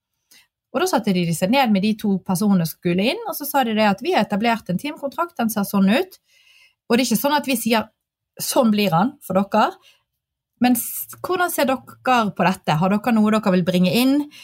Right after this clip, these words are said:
Eh, noe som er viktig for dere, så vi kan gjøre justeringer og så videre? Og de følte seg enormt ivaretatt og velkommen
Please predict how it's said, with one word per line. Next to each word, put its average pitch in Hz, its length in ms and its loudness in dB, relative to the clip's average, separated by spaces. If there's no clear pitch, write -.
Eh, 202 160 2
noe 208 160 4
som 226 160 0
er 196 40 0
viktig 202 280 -2
for 185 80 -6
dere, 214 400 0
så 208 120 -4
vi 185 60 0
kan 185 140 2
gjøre 175 220 2
justeringer 240 580 0
og 214 80 2
så 226 80 0
videre? 226 300 0
Og - 100 -4
de 339 80 -6
følte 349 280 -10
seg 370 240 -8
enormt 359 600 -6
ivaretatt 170 640 -2
og 170 120 -2
velkommen 175 580 0